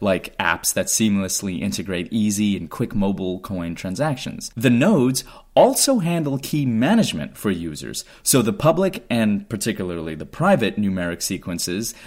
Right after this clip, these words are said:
that encrypt each person's transactions are stored and used by the node.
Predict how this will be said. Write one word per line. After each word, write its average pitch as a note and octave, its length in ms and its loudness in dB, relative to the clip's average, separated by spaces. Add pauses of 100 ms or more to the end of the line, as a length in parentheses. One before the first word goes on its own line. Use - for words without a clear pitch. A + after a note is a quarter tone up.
that G#2+ 180 2
encrypt A2+ 560 0
each B2 320 0
person's A2 520 -2 (200)
transactions G2 840 -2 (300)
are G2+ 100 0
stored A#2 640 0 (200)
and F#2 300 -2
used G#2+ 580 -2 (300)
by E2+ 320 -2
the E2+ 140 -4
node. F2+ 440 -6